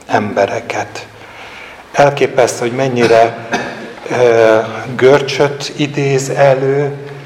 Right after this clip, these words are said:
és amikor mondtad azt, hogy az ördögnek mi minden célja van vele, én azt hiszem, hogy az újjászületett ember életében az egyik legfőbb célja, hogy ne tudjon szolgálni.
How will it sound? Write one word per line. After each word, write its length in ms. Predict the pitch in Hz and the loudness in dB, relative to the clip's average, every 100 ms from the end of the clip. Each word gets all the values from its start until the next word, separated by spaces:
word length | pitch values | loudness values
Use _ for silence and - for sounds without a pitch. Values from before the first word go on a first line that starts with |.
| - - - - - | -20 -20 -20 -20 -4
és 340 | 127 123 - | 0 2 2
amikor 420 | 170 143 139 147 | 0 -2 2 2
mondtad 320 | 147 160 160 131 | 4 2 2 0
azt, 140 | 127 | 0
hogy 80 | 131 | -2
az 80 | 131 | 0
ördögnek 480 | 131 127 123 117 | 0 0 -2 -4
mi 80 | 127 | -2
minden 440 | 139 143 117 117 113 | -2 -2 -2 -2 -2
célja 360 | 131 120 113 | -2 0 0
van 220 | 110 110 | -2 -4
vele, 220 | 113 120 120 | 0 0 0
én 100 | 107 | -4
azt 240 | 123 120 | -6 -4
hiszem, 160 | 131 113 | -4 -4
hogy 140 | 107 | -4
az 140 | 110 | -6
újjászületett 800 | 135 123 113 - 117 113 - 104 - | -4 0 0 0 -2 -2 -2 -6 -2
ember 280 | 120 107 | -2 0
életében 760 | 110 113 110 110 117 107 107 107 | 0 0 -2 -4 -4 -4 -2 -4
az 140 | 107 | -6
egyik 320 | - 113 110 - | -6 -4 -6 -2
legfőbb 520 | 127 - - - - 131 | -4 0 2 6 6 6
célja, 520 | 135 120 117 123 120 - - - - - - - - | 4 2 2 2 0 -8 -16 -12 -4 -4 -4 -8 -6
hogy 160 | 113 | -4
ne 180 | 113 131 | 0 0
tudjon 560 | 127 123 110 113 110 98 | 0 -2 -4 0 -2 -2
szolgálni. 960 | - 120 104 101 104 104 101 98 101 | -6 -2 -2 -2 -2 -2 -2 -6 -10